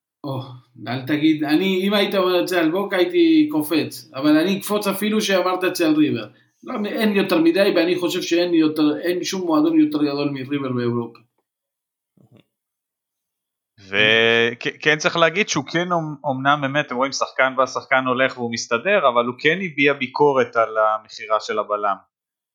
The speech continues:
Speaker 1: כן, בטח, בטח. אה, גז'רדו הוא, הוא הכל יכול בריבר, הוא יכול לדבר על הכל, בקולו יישמע, אה, הוא היה, הוא, ב-, ב-,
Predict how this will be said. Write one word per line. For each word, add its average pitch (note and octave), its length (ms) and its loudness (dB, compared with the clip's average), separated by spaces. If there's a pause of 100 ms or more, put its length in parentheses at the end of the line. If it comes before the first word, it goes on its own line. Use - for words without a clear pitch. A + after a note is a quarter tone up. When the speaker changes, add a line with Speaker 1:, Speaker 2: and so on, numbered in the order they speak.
(420)
Speaker 1:
כן, D3 440 2
בטח, D3+ 220 -4 (100)
בטח. C#3+ 360 -10
אה, A#2 560 -2
גז'רדו F#3+ 440 0
הוא, E3+ 680 4 (240)
הוא D#3 440 4
הכל F3+ 180 0
יכול E3+ 360 0
בריבר, A#2 420 0
הוא C3+ 320 -2
יכול C#3+ 320 2
לדבר C3+ 260 0
על B2+ 160 0
הכל, D3+ 540 4 (480)
בקולו B2+ 1000 0
יישמע, D#3 680 2 (800)
אה, B2+ 380 2
הוא B2+ 280 2
היה, C3+ 420 2
הוא, C3 420 -2 (120)
ב-, D3 80 2 (200)
ב-, C3 300 -2